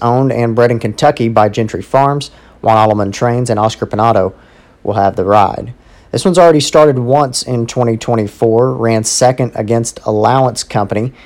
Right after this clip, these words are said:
uh, came back after a late rally, just lost by a net going three hundred yards, of course, going four hundred in this one, so maybe with that late kick, she'll really be able to do something in this one. At two, had three starts,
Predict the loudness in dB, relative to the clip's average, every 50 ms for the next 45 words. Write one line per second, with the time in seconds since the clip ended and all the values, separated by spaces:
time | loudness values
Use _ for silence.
0 | -20 -20 -20 -20 _ -20 -18 -10 -4 -2 0 2 0 0 -2 -4 -4 0 2 2
1 | 2 4 4 2 0 0 0 0 0 0 2 0 2 2 0 0 0 0 2 4
2 | 4 4 4 2 2 -2 -6 -10 -20 -20 -20 -20 -20 -20 -20 -20 -20 -20 -20 -20
3 | -20 -20 -18 -12 -8 -6 -6 -6 -2 0 2 2 2 2 2 2 2 2 2 2
4 | 0 0 0 -2 -4 -4 -4 -4 -4 -2 0 0 -2 0 2 2 2 2 0 -2
5 | -4 -4 -2 -2 -2 -4 -4 -4 -2 -2 -4 -6 -4 -2 0 0 0 0 0 -2
6 | -2 -2 -2 -2 -2 -2 -2 -2 -2 -4 -6 -4 -4 -4 -4 -2 -2 -2 -2 -2
7 | -2 -4 -2 -2 -2 -2 -2 -2 -2 -2 -2 -4 -4 -2 0 0 -2 -4 -12 _
8 | -20 -20 -20 -20 _ _ _ _ _ -20 -14 -8 -6 -4 -4 -2 0 0 0 0
9 | 0 0 0 0 0 -2 -2 -4 -4 -2 -2 -4 -2 -2 -4 -4 -4 -4 -6 -6
10 | -8 -8 -10 _ -20 _ _ _ _ _ -8 -6 -4 -2 -2 -2 -2 -2 -2 0
11 | 0 0 -2 -2 -2 0 2 2 4 4 2 2 0 -2 -2 0 0 0 -2 -2
12 | 0 2 4 4 2 2 -2 -6 -12 -12 -14